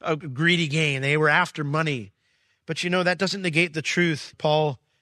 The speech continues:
when talking to the Corinthians and mentioning to them about giving,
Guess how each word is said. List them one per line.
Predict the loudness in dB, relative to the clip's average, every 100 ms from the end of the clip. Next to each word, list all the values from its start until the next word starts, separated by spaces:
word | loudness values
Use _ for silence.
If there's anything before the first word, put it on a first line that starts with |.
| -14
when | -6
talking | 0 2 2 -4
to | -6
the | -4
Corinthians | -2 -2 -2 -4 -4 -6 -8
and | -8 -12 _ _ _ _
mentioning | -2 0 2 0 0
to | -2
them | -2
about | 0 0 0 2
giving, | 2 2 -2 -6